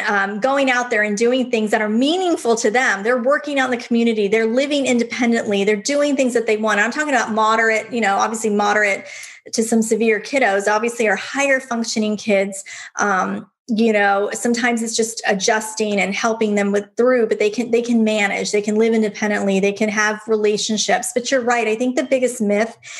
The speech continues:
is that children who have autism don't wanna make friends, and they do. They wanna communicate, they wanna have interactions. They just need to work on the ways to make those social connections and to feel comfortable and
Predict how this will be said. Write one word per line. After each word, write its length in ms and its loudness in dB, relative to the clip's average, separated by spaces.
is 160 2
that 160 0
children 560 2
who 240 2
have 300 0
autism 720 -2
don't 220 0
wanna 200 2
make 240 -2
friends, 520 -4
and 120 4
they 120 4
do. 400 0
They 160 2
wanna 320 2
communicate, 680 0
they 80 0
wanna 260 2
have 200 -2
interactions. 640 0
They 120 0
just 280 0
need 160 0
to 80 0
work 300 0
on 140 2
the 80 2
ways 640 2
to 160 2
make 280 2
those 240 2
social 380 2
connections 720 0
and 140 0
to 120 0
feel 240 0
comfortable 760 0
and 260 -4